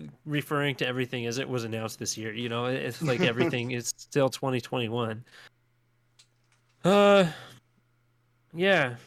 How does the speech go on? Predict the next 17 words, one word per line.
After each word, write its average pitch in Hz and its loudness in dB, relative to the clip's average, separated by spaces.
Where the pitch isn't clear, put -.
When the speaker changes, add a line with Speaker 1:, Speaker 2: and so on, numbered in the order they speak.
Speaker 1:
I 151 -14
mean, 160 -6
I, 160 -4
I 160 -8
played 185 0
a 156 -2
ton 156 0
of 143 0
games. 135 -2
I 127 -4
beat 127 -2
a 131 2
lot 120 2
of 113 0
stuff. 113 -4
Uh, 127 -10
I, 117 -4